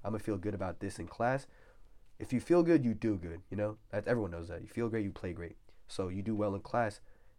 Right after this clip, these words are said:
Now you're more motivated. Now you have, like, now you finish with class. You did your running this morning. You have so much accomplished. Why stop now? Like, you're already motivated,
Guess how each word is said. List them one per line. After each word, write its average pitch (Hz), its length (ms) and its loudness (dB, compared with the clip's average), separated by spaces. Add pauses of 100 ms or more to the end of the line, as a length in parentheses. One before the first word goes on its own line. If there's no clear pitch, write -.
Now 107 100 0
you're 110 120 2
more 107 180 0
motivated. 98 520 -2
Now 101 100 0
you 107 160 0
have, 98 160 0
like, 92 220 -2
now 113 340 2
you 104 100 8
finish 135 240 6
with 127 100 -2
class. 110 360 0 (140)
You 98 100 0
did 113 140 0
your 110 100 -2
running 107 160 0
this 92 140 -6
morning. 101 240 -2
You 110 160 0
have 107 120 -2
so - 120 -4
much 107 160 -2
accomplished. 123 500 -4 (560)
Why 104 220 2
stop 92 340 2
now? 98 300 0
Like, 98 260 -2
you're 104 240 0
already 110 220 10
motivated, 104 640 2